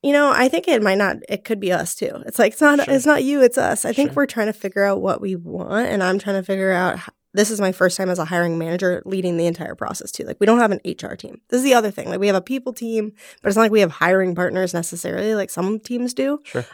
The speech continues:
Speaker 1: And I do personally. I'm working with, uh, our H R team, but it's, it's very much on the hiring manager to sort of figure it out. What are the criteria you wanna hire for? So I, like, wrote them out, you know?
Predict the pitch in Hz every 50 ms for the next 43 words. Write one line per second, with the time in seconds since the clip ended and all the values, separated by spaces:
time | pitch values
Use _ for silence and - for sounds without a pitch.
0 | _ - 214 202 180 175 196 196 208 202 208 233 254 254 247 208 208 196 - -
1 | 208 214 214 202 190 180 190 190 214 220 196 185 180 - _ _ _ - - 135
2 | 117 - - - 190 175 - - - 208 - 226 - 247 269 262 240 226 226 214
3 | 220 220 220 - - - 220 196 220 220 240 262 269 269 - - 220 208 196 185
4 | 175 170 190 190 185 185 185 180 175 180 175 175 175 170 170 165 - 170 170 170
5 | - - - 165 160 165 156 160 160 160 151 165 196 - - _ - 156 156 156
6 | 185 190 - 214 220 220 - 269 277 262 214 185 180 175 170 170 165 170 165 175
7 | 175 190 - - - - 196 - - 196 185 180 180 180 - _ - 160 156 -
8 | - - 175 165 120 113 - - _ 196 180 170 160 175 202